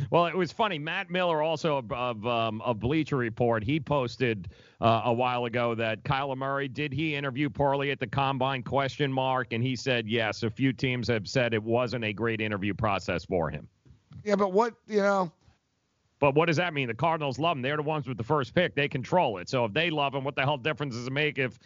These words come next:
Speaker 1: you know, the team who's picking eighteenth doesn't like him?
Speaker 2: Yeah, the interview, ooh, the interview process. Ooh, they, they, they, you know, they, they, they, they don't like what he said. First off, he's a kid. And another thing is, too,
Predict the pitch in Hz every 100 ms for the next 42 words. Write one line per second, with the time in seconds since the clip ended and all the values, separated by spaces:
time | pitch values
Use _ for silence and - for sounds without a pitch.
0 | - - 139 135 123 123 110 165 147 143
1 | 165 156 139 131 147 139 - 170 123 143
2 | 127 131 139 151 104 - - - - 156
3 | 151 170 165 190 185 131 139 151 120 127
4 | 175 165 120 110 104 107 98 104 90 131
5 | 143 131 131 131 135 131 135 131 139 135
6 | 147 120 _ _ _ _ 156 151 143 147
7 | 143 165 151 156 170 127 151 139 - 185
8 | 147 - _ _ 226 214 254 208 185 127
9 | - 190 156 156 165 175 247 311 247 208
10 | 180 170 - 196 170